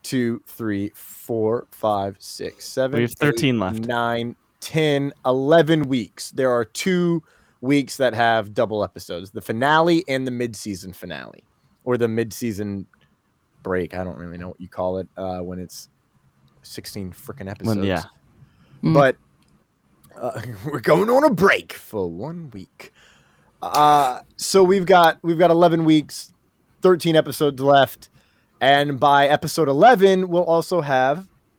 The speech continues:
Speaker 1: The Mandalorian at the same exact time. So it's gonna be a really fun time here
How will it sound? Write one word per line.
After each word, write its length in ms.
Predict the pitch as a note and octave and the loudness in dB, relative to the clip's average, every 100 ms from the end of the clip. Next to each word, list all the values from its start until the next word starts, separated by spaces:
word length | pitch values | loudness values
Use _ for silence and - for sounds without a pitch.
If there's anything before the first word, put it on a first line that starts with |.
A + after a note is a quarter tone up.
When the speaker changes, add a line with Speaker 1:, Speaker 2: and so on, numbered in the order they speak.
| _ - | _ -10
Speaker 1:
The 80 | |
Mandalorian 1200 | A#2 F2+ B2+ G#3+ D4+ F4+ G4 E4+ G#3+ G3 D#3+ C#3 G#2+ _ _ _ _ _ _ _ _ - | -8 -6 -2 0 6 8 8 6 4 4 2 -2 -6 _ _ _ _ _ _ _ _ -4
at 120 | C3 | -4
the 60 | C3 | -4
same 320 | - C#3+ C#3+ | -6 -6 -6
exact 440 | C3 A#2 A#2 A2+ | -8 -4 -2 -4
time. 560 | - A2+ G#2+ G#2+ G#2+ G2 _ _ | -6 -4 -4 -4 -8 -12 _ _
So 120 | - | -8
it's 120 | B2 A#2 | -6 -4
gonna 120 | C3+ | -4
be 120 | B2+ | -4
a 60 | A#2+ | -4
really 240 | C#3+ D3 | -4 -6
fun 220 | - C3 | -6 -8
time 320 | A#2+ B2+ B2 | -6 -6 -6
here 400 | A2 G#3+ C4+ A#3+ | -10 -8 -4 -4